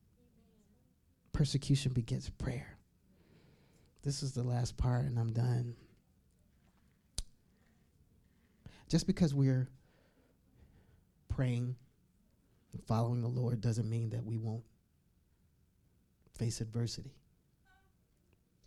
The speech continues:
What it means is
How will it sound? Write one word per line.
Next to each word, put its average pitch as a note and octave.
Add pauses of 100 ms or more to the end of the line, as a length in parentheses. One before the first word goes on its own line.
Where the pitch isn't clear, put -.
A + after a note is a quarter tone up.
(2750)
What D3+
it D#3+
means G3
is C3